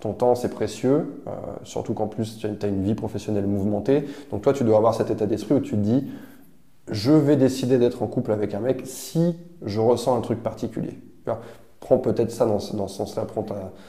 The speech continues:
la base de ce que toi, tu ressens. Et tu vas voir que tu auras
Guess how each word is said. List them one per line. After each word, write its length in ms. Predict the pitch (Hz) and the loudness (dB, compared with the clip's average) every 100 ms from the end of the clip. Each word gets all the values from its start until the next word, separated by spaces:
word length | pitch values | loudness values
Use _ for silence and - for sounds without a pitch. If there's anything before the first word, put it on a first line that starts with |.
| - | -12
la 80 | 104 | -4
base 220 | 98 104 | 0 0
de 60 | 98 | 0
ce 100 | 98 | -4
que 80 | 104 | -6
toi, 220 | 104 107 | -2 -4
tu 140 | - | -2
ressens. 380 | 98 95 - - - - - - 110 | -4 -4 -8 -14 -18 -20 -20 -16 -4
Et 40 | |
tu 80 | 107 | 4
vas 60 | |
voir 140 | 127 - | 4 4
que 60 | |
tu 100 | 104 | 2
auras 220 | 95 104 | 0 2